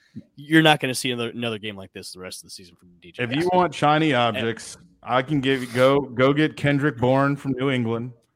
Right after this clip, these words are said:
Speaker 2: He was projected at four point five points, half point P P R. He had eighteen point six. Go get Hunter Renfrow, too. He's another shiny object.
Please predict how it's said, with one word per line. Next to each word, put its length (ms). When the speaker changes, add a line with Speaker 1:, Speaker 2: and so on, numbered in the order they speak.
Speaker 2:
He 100
was 160
projected 440
at 120
four 200
point 280
five 240
points, 320
half 200
point 180
P 140
P 180
R. 140
He 40
had 160
eighteen 460
point 300
six. 520
Go 140
get 160
Hunter 320
Renfrow, 580
too. 240
He's 200
another 260
shiny 380
object. 440